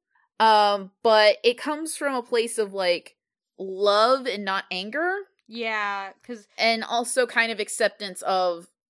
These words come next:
Speaker 1: these things are going to happen to you, but, um, you have to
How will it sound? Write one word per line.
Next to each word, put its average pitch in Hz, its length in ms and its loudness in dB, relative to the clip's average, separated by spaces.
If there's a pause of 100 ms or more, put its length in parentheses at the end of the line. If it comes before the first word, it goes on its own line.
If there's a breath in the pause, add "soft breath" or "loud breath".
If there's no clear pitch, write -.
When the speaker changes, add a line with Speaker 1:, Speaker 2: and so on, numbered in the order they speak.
(240)
Speaker 1:
these 233 320 -10
things 247 360 -2
are 254 60 -2
going 220 320 -6
to 180 80 -4
happen 175 640 -2
to - 180 -12
you, 151 540 -12 (360)
but, 165 360 0 (400)
um, 156 460 -4 (340)
you 202 160 -10
have 190 320 0
to 185 220 -6